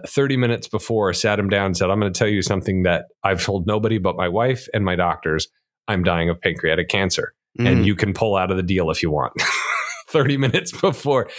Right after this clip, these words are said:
Speaker 2: Wow.
Speaker 1: but don't tell anybody. And so he's like, "What am I supposed to do?" Like,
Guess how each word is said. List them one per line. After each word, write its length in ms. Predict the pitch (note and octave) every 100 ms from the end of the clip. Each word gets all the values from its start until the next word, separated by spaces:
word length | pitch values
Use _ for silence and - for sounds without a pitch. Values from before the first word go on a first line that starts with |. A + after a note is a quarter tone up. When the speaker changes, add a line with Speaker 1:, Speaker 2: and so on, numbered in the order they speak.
| -
Speaker 2:
Wow. 280 | - - -
Speaker 1:
but 320 | F3 D3+ - - -
don't 260 | D3+ D3 C#3
tell 260 | E3 E3
anybody. 560 | C#3 A#2+ G#2 F2+ D#2+ - - - - -
And 100 | B2+
so 80 | D#3
he's 60 |
like, 140 | D3+ D#3
"What 100 | G3+
am 100 | F#3+
I 80 | E3+
supposed 360 | F3 E3+ D3+
to 40 | D#3
do?" 340 | F#3 C#3 F#2+ F#2
Like, 280 | G#2+ G#2